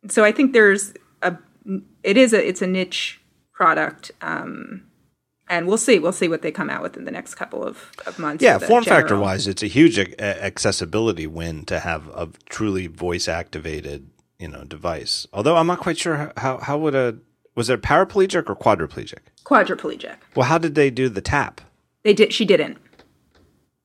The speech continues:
Speaker 2: So it's just the fact that it's always listening for
Speaker 1: Exactly.
Speaker 2: okay glass, right?
Speaker 1: Exactly. And she also had some head movement, so she was able to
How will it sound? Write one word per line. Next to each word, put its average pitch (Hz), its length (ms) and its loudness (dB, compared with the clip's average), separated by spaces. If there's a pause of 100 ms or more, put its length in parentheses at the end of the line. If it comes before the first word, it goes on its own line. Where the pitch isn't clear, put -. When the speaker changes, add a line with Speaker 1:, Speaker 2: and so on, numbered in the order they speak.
(160)
Speaker 2:
So 123 220 2
it's 117 220 0
just - 300 0
the 117 80 0
fact 117 380 2
that 104 100 2
it's 95 140 0
always 95 300 2
listening 82 640 -2
for - 120 -6
Speaker 1:
Exactly. 156 480 2
Speaker 2:
okay 92 100 0
glass, - 540 -6
right? - 120 -8
Speaker 1:
Exactly. 165 340 0
And 196 140 -2
she 262 180 2
also 233 260 4
had 202 240 -2
some 175 200 -6
head 170 240 -4
movement, 226 440 -2
so - 80 -6
she 196 160 -4
was 170 140 -4
able 175 320 -2
to 170 520 -2